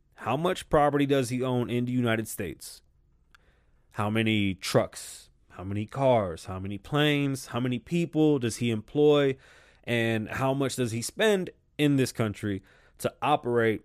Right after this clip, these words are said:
and to provide thousands of jobs? Now, he may not pay a large amount in tax, but because of him, the generation of tax is tremendous. Like,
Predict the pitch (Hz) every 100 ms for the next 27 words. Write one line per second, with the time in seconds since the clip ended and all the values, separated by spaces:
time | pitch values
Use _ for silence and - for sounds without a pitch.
0 | - 123 120 - 113 147 170 143 120 -
1 | - - 101 123 131 123 117 113 98 101
2 | - - - - _ _ _ _ _ _
3 | _ 110 117 85 - _ _ _ - -
4 | 131 190 240 214 151 127 101 - 107 98
5 | 85 - _ 120 110 107 107 104 98 101
6 | 95 92 87 151 135 - - 110 127 107
7 | 113 - 208 220 165 117 120 190 185 95
8 | - - _ _ - 120 104 175 156 131
9 | 160 196 - 135 107 - 170 180 113 -
10 | - _ _ _ _ - 147 127 - 123
11 | 113 147 240 143 92 - - - - -
12 | - 151 135 120